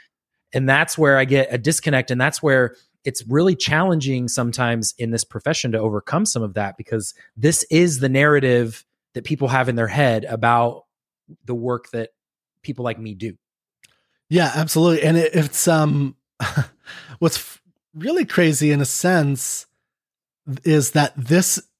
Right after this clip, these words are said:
Speaker 2: just to give some context, so I'm sharing the screen a little bit, but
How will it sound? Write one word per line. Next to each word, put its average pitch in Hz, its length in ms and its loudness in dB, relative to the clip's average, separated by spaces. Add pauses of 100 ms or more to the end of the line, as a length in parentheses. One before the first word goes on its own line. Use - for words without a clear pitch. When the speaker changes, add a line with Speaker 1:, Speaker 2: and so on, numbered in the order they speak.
(460)
Speaker 2:
just - 200 0
to 233 60 0
give 196 200 0
some 131 200 -2
context, 156 960 0
so 160 100 2
I'm 147 80 2
sharing 170 340 2
the 139 60 0
screen 143 360 -2
a 139 40 0
little 127 200 0
bit, 117 320 -4 (500)
but 143 300 0